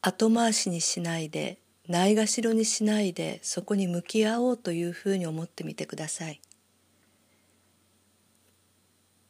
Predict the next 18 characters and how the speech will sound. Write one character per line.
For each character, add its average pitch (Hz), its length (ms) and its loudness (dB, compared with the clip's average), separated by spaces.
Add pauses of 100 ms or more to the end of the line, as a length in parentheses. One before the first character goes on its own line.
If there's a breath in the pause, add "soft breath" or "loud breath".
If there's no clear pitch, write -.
(220)
そ - 200 -4
し - 140 2
て 226 140 0
ホ 208 200 2
ー 196 40 2
リ 190 120 0
ー - 20 -2
ス - 180 -2
ピ 180 100 -2
リ 170 100 -2
ッ 165 120 -18
ト - 100 -4
に 147 100 -4
お 147 100 -4
願 147 320 -6
い 139 40 -10
す - 200 -8
る。 143 200 -12